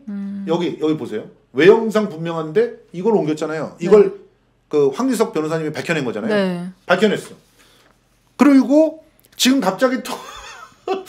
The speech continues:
Speaker 2: 자기 이 윤종훈이의 거짓말을 완전히 그냥 그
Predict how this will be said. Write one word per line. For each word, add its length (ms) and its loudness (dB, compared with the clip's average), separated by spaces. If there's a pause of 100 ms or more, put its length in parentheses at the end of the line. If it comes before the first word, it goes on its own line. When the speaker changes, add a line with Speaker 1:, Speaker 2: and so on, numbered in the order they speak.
(920)
Speaker 2:
자기 360 2
이 520 -2
윤종훈이의 800 0
거짓말을 540 0
완전히 640 0
그냥 360 -6 (400)
그 440 -8